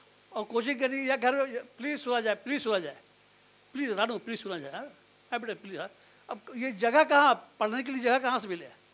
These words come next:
अब हम जगह कहाँ से, मेरे पास बढ़ रहे हैं, बच्चे बढ़ रहे हैं सब। तो हमने क्या किया साहब, जो हमारे teacher थे, school at doorstep का theory अपनाया हमने, स्कूल at doorstep।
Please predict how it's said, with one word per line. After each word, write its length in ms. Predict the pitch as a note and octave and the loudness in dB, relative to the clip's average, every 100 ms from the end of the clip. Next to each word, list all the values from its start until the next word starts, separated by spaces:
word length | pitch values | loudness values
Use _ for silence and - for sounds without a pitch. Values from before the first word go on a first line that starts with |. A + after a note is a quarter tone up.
| - - - | -20 -14 -2
अब 80 | A3 | -2
हम 100 | A#3 | 0
जगह 240 | A#3 C#4 | 0 2
कहाँ 180 | C4 C4+ | 2 0
से, 80 | A#3 | 0
मेरे 160 | A3+ | -2
पास 160 | A#3+ B3+ | -2 0
बढ़ 140 | A3 | 0
रहे 100 | B3+ | 2
हैं, 80 | B3+ | 0
बच्चे 240 | A#3 C#4+ A#3+ | 0 -4 -4
बढ़ 140 | A#3 | -4
रहे 120 | A3 | -6
हैं 100 | F#3 | -8
सब। 120 | D#3+ - - - | -10 -14 -20 -10
तो 60 | G#3+ | -6
हमने 180 | A#3+ A#3+ | -6 -4
क्या 160 | C4 | -2
किया 140 | C4+ C4+ | -2 -2
साहब, 260 | C4 C4 | -2 -2
जो 100 | A3 | -2
हमारे 220 | A3+ B3 B3+ | -2 -2 -4
teacher 360 | A3+ G#3+ C#4 | -8 -2 -2
थे, 220 | C#4 C#4 - - - - - - A#3+ | 0 -10 -10 -18 -20 -20 -20 -20 -14
school 280 | - - D#4 | -10 -4 0
at 160 | C#4+ G#3+ | 0 0
doorstep 380 | C4+ C4 C4 B3 | -4 -4 -10 -12
का 80 | |
theory 240 | A#3 A#3 A#3 | -12 -12 -12
अपनाया 240 | F#3+ F#3+ | -12 -14
हमने, 880 | D#3+ B2+ - - - - - - - | -14 -18 -20 -20 -20 -20 -20 -20 -18
स्कूल 280 | - C#4+ C4+ | -16 -10 -8
at 80 | B3 | -6
doorstep। 420 | A3+ G#3+ - | -6 -8 -10